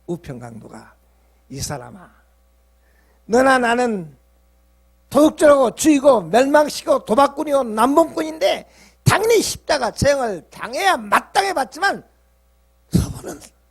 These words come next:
따라합시다. "우리의 죄를 위하여, 우리의 죄를 위하여 십자가에 죽은 자니라."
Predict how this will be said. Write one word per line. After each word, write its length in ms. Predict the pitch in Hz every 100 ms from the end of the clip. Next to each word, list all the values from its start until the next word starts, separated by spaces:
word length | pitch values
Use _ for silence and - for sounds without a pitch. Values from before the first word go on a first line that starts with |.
| _ _ _
따라합시다. 440 | - 165 - 131 117 _ _ _ _ _
"우리의 440 | 160 196 196 170
죄를 340 | - 175 165 156
위하여, 640 | 151 147 143 135 123 - - _ _ _ _ _ _ _ _ _
우리의 340 | - 202 196 180
죄를 380 | 190 185 175 156
위하여 680 | 160 151 156 147 135 - - _ _ _ _ _ _ _
십자가에 680 | - - - 139 117 120 113 _
죽은 440 | - 151 269 311
자니라." 340 | - _ _